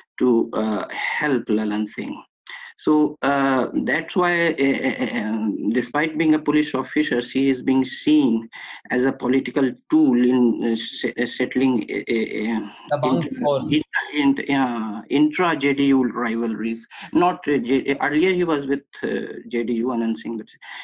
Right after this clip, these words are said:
Speaker 1: anyway. So, uh, since she is daughter of Nitish's close aide, there has been more blame game going on. And B J P is on a sticky wicket because, uh,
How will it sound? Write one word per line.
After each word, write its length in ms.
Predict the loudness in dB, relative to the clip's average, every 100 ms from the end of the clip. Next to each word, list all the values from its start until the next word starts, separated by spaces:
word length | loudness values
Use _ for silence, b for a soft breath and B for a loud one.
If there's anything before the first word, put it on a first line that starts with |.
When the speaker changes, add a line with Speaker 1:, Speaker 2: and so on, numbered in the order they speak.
| B 0
Speaker 1:
anyway. 320 | 0 0 -6 B B -8
So, 360 | 0 0 0 0
uh, 340 | 2 2 0 -4 _ _
since 480 | -4 0 2 0 0
she 240 | 2 2 4 4 6
is 180 | 4 0
daughter 560 | -2 -2 0 0 0 0
of 320 | -2 -2 -6 -14 -14 -16 -12 -2
Nitish's 600 | 0 2 0 0 -4 -4
close 440 | -2 2 2 0 -2
aide, 420 | 0 0 -4 -12 _ B B _
there 380 | -6 -2 0 0
has 180 | 0 0
been 160 | 0
more 420 | 2 2 2 2 -2
blame 400 | 0 0 0 2
game 260 | 2 2
going 300 | 0 -2 -2
on. 320 | -2 -4 -4 -12 B B B B -2
And 540 | 0 2 0 0 0
B 140 | 0
J 100 | 0
P 200 | 2 4
is 100 | 4
on 160 | 2 2
a 100 | 0
sticky 460 | -2 -6 -4 0 2
wicket 380 | 0 -2 -8 -6
because, 440 | -6 -4 -4 -4 -10 B B B -6
uh, 300 | -4 -4